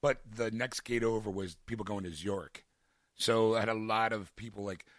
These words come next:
not knowing where to go, and I'm sitting there going, "Oh my God, this is gonna be horrible." They make an announcement that, um, our flight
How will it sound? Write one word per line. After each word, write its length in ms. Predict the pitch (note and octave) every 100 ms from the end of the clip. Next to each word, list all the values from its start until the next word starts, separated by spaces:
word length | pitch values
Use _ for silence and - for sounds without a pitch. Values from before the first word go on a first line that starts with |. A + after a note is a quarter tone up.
| _
not 180 | A#2 A#2+
knowing 220 | A2 A#2
where 80 | G#2+
to 80 | G2+
go, 320 | G#2+ G#2 G2+
and 80 | F#2+
I'm 60 |
sitting 180 | F#2 E2+
there 80 | E2+
going, 160 | D#2+ - -
"Oh 120 | E2+
my 140 | C#2 C#2
God, 240 | E2+ E2
this 160 | D#2 -
is 60 |
gonna 180 | - E2
be 60 | D#2+
horrible." 340 | F2+ D#2+ C#2+ _ _ _ - - _ _ _ _ _
They 180 | A2+ A#2
make 240 | A#2+ D3+ D3+
an 80 |
announcement 640 | C#3+ A2+ A2 - A2 F2 -
that, 300 | F#2 E2+ - _ _ -
um, 280 | G2+ G2+ F#2
our 180 | G2 F#2
flight 560 | - - A2+ A2 A2